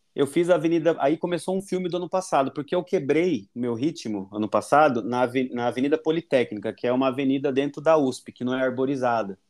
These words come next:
Foi bem ali que eu quebrei. E quando eu entrei naquela avenida e eu tava me sentindo bem, eu tava ultrapassando as pessoas que estavam andando, eu comecei a olhar pra aquelas pessoas andando e eu falei assim, "Esse daí fui eu ano passado."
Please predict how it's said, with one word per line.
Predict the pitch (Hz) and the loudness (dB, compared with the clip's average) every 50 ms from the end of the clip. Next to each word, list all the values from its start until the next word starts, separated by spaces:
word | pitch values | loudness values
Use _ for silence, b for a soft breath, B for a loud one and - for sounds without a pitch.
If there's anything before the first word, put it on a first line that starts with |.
| _ _ _ _ _ _ _ _ _ _ _ _ _ _ _ _ _ _ _ _ _ _ | _ _ _ _ _ _ _ _ _ _ _ _ _ _ _ _ _ _ _ _ _ _
Foi | - - 147 | -4 -2 0
bem | 139 127 175 208 | 2 4 4 4
ali | 214 190 180 190 | 4 4 2 -2
que | - 147 | -6 -8
eu | 131 | -8
quebrei. | - 127 107 107 107 98 98 | -6 -6 -6 -4 -4 -6 -6
E | - | -10
quando | - - 180 190 214 | -10 -8 -6 -4 -4
eu | 220 | -4
entrei | 214 190 - 202 226 | -4 -4 -4 -4 -4
naquela | 262 262 - 233 220 | -4 -4 -4 -2 -2
avenida | 208 180 190 185 156 143 135 113 98 95 90 - _ _ - | -2 -2 -4 -6 -4 -2 -4 -4 -4 -6 -10 -10 _ _ -8
e | 113 | -6
eu | 123 127 | -4 -4
tava | - - 143 156 160 165 | 0 2 2 2 2 0
me | 170 165 | -4 -6
sentindo | 165 - - 165 160 151 - - 180 196 202 190 | -8 -10 -8 -8 -8 -8 -8 -8 -6 -6 -4 -2
bem, | 160 143 127 113 101 95 98 _ _ _ _ _ _ _ | -2 -2 -2 -2 -4 -6 -10 _ _ _ _ _ _ _
eu | - 117 | -6 -2
tava | - 139 139 139 | 2 2 2 2
ultrapassando | 147 147 151 156 151 - 151 139 - - 175 185 190 | 0 0 2 0 2 2 0 0 0 -2 -2 -2 -2
as | 190 - | -4 -4
pessoas | - 185 165 160 - 170 160 165 | -4 -4 -4 -2 -2 -4 -4 -4
que | - 151 | -4 -8
estavam | 123 - - 147 147 131 139 135 147 | -10 -4 -2 0 0 2 2 0 0
andando, | 170 175 156 135 127 143 165 175 156 117 98 92 - | 0 0 2 2 2 4 4 2 2 0 0 -2 -6
eu | - 110 | -8 -6
comecei | - 147 143 147 143 - - | -2 0 0 0 0 2 4
a | 170 | 4
olhar | 175 175 | 4 4
pra | 180 175 | 4 2
aquelas | - 170 156 143 - | 4 4 4 4 2
pessoas | - 139 127 - 135 131 | 0 -2 0 2 2 2
andando | 127 127 123 135 143 147 | 2 2 0 0 0 0
e | |
eu | 139 | 0
falei | - 147 139 135 | 0 2 2 2
assim, | 135 - - 127 127 | 2 2 0 -2 -2
"Esse | 131 131 - | -2 -2 -2
daí | 135 131 135 139 | -2 -2 -2 -2
fui | 139 - 143 | -2 -2 -2
eu | 139 | 0
ano | 139 143 139 | 0 -2 -4
passado." | - 143 - - 131 123 113 - | -6 -6 -2 0 0 0 0 -4